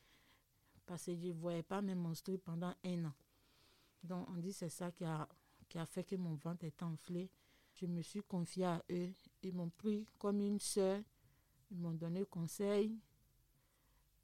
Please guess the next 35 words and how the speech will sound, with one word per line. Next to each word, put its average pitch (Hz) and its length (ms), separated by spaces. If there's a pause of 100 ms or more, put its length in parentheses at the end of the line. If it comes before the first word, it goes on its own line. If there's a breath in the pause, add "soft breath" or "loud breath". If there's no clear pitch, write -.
Ils 175 60
m'ont 175 160
donné 180 300
des 190 140
médicaments. 175 800 (760 loud breath)
Après, 196 480 (320)
quand 202 180
j'ai, 180 180 (180)
j'ai 165 200
dit 160 140
à 190 80
la 170 140
dame 180 260
que 180 120
non, 180 280 (1160 soft breath)
moi, 196 260
je 185 120
vais 185 180
partir, 175 400
je 175 80
vais 180 100
appeler 180 340
le 165 140
cent 180 240
quinze. 185 340 (1600 soft breath)
Elle 226 120
m'a 196 140
dit, « 202 260
Ok, 226 260 (360)
comme 226 200
maintenant 196 280
je 175 140
connais 180 340
la 160 160
France », - 400